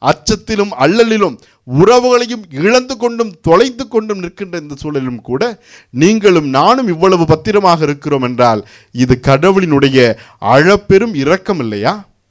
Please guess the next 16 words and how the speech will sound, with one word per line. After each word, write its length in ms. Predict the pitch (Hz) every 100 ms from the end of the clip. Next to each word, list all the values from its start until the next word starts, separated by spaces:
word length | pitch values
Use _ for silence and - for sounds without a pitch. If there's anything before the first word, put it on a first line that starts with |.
| _ _ -
அவர் 280 | 139 175 170
காட்டுகின்ற 640 | 170 233 254 208 190 170
கருணை 420 | - 143 202 233
இல்லையா? 480 | 151 127 120 208 214 - -
அவர் 320 | 127 185 214
நம்மை 280 | 214 208 208
மன்னிக்கின்ற 760 | 170 175 262 285 269 233 220
மனம் 300 | 175 156 254
இல்லையா? 500 | 247 180 147 175 247 _ _ -
இதை 260 | 131 160
நாம் 300 | 180 151 135 -
உணர்ந்து 400 | 147 202 233 214
பார்ப்பதற்குத்தான் 920 | 147 139 139 131 - 127 165 226 247
இந்த 180 | 190 160
வழிபாட்டு 440 | 202 147 135 139
வாசகம் 560 | 120 127 - 113 104